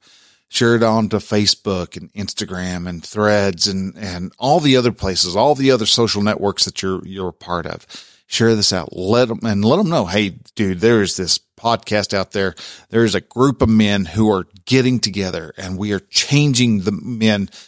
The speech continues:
so that they don't have to live in fear anymore. We don't have to live in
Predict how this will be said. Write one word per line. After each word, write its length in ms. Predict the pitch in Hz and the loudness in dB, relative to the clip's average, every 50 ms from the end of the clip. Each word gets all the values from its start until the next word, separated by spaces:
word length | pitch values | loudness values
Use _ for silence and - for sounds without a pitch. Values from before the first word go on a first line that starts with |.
| _ | _
so 160 | - - - 110 | -6 -2 -2 0
that 220 | 98 104 95 - | 0 -2 -2 0
they 200 | - 151 170 175 | 0 2 2 2
don't 280 | 151 135 123 113 104 95 | 2 2 2 2 0 -2
have 280 | 95 104 117 110 - - | -2 -2 -2 -2 -2 -4
to 140 | - - | -10 -10
live 460 | - 92 104 117 131 127 117 110 95 - - - | -10 -8 -2 2 4 4 4 4 2 0 -4 -2
in 200 | 113 107 101 92 | -2 0 0 -2
fear 600 | - - - - 120 123 123 120 113 104 92 - - | -6 -10 -12 -4 0 2 4 4 4 2 0 -4 -8
anymore. 440 | 92 95 92 87 82 80 80 - - _ _ - - - - _ _ | -12 -12 -12 -12 -12 -12 -14 -16 -20 _ _ -20 -20 -20 -20 _ _
We 80 | - 131 | 0 2
don't 160 | 143 147 139 | 4 4 4
have 180 | 135 135 135 - | 4 2 0 0
to 80 | - | -4
live 540 | 101 92 104 110 120 131 131 127 120 104 - - - - - - - - | -4 -4 0 2 4 4 6 4 4 2 -2 -8 -16 -16 -16 -14 -6 0
in 380 | 131 131 120 113 110 - - | 2 2 2 2 0 -4 -8